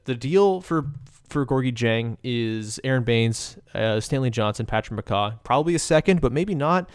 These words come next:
The hang-up is that Memphis would have to cut some dudes, and there just might not be enough guys on their roster that they wanna get rid of. They should wanna get rid of, like,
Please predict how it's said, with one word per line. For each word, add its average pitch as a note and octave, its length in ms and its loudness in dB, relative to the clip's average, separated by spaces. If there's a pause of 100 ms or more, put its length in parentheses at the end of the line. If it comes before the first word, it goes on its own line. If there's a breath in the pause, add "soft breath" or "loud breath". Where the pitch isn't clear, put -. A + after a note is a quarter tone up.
(520 loud breath)
The C#3 160 6
hang-up D3+ 600 2
is A#2 200 -4
that A2 260 0
Memphis A#2 400 -6
would - 80 -8
have A2 220 -6
to - 80 -14
cut - 240 -4
some C3+ 180 2
dudes, C#3+ 500 2
and G#2 580 -4
there A2+ 120 -4
just - 400 -10
might A2 220 -4
not G#2+ 180 -4
be A2 100 -4
enough G#2 220 -4
guys G#2 580 -2
on A2 80 -4
their G2+ 120 -2
roster G#2+ 260 -2
that G#2+ 140 -8
they G2+ 100 -4
wanna A2 220 0
get C3 160 -2
rid D3+ 100 2
of. D#3+ 180 2 (280 loud breath)
They B2+ 140 4
should D#3 280 6
wanna C3+ 240 4
get A2 180 4
rid G#2+ 140 4
of, G2+ 340 2
like, G#2 340 -4